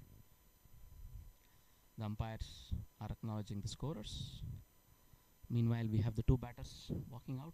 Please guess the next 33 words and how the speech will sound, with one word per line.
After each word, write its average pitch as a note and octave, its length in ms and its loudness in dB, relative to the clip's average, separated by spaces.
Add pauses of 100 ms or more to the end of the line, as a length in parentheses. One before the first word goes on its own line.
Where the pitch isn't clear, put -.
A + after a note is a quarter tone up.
from E3 100 0
Kyiv. A#2 280 -4 (560)
This E3+ 80 0
is E3+ 40 -2
going A3 140 -2
to A#3+ 80 -8
be A3+ 80 -10
an G3+ 80 -6
interesting E3+ 400 -6
short C3 320 -2 (1300)
chase, C3 600 -6
one B2 200 4
way B2+ 80 -2
or B2 120 -4
the A#2+ 120 -4
other. A#2 180 -6 (140)
We A#2 80 -8
don't C3+ 180 2
see C3 160 -8
this B2 180 -4
going A2+ 260 -4
the - 80 -12
distance - 680 -4
because - 420 -12
with - 100 -14
a A#2+ 60 -12
target C3+ 320 -10
of B2+ 100 -10
eighty-eight, B2 640 -12 (960)
it's - 140 0
going C#3+ 160 2
to - 100 10
be C#3 300 -2